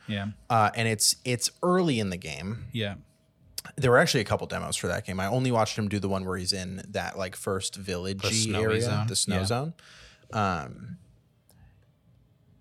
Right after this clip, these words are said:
Speaker 2: and he, like, goes in the house and whatever. And I didn't love that it was timed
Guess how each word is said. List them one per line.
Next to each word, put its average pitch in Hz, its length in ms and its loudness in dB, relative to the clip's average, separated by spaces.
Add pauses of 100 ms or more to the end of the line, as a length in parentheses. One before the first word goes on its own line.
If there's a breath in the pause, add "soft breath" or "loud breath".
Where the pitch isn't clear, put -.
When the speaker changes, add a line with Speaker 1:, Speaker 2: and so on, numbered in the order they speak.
(480)
Speaker 2:
and 110 180 0
he, 98 120 0
like, 87 180 0
goes 92 180 0
in 98 60 -2
the 95 40 -2
house 120 220 2
and 113 80 -4
whatever. 95 360 0 (440 loud breath)
And 143 120 2
I 131 120 4
didn't 151 540 0
love 113 400 4
that 123 120 2
it 113 80 0
was 107 220 2
timed 110 720 -2